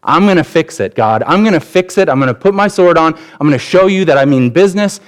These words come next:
and I'm gonna get this thing right again." You know what we're doing?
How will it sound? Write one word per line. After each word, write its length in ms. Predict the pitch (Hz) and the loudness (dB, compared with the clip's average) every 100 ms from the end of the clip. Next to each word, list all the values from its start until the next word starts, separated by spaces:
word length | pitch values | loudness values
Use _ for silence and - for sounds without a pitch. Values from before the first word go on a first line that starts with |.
| _ | _
and 100 | - | -6
I'm 80 | 135 | -2
gonna 160 | 196 202 | 0 0
get 220 | 170 - | -2 -2
this 160 | 170 - | -4 -2
thing 160 | 156 | -2
right 200 | 156 240 | 0 0
again." 340 | 175 104 92 _ _ _ _ _ _ _ _ _ _ _ | -2 -4 -18 _ _ _ _ _ _ _ _ _ _ _
You 140 | 127 160 | 0 0
know 80 | |
what 100 | 208 | 2
we're 140 | 190 160 | 0 2
doing? 340 | 139 185 214 | 2 0 -4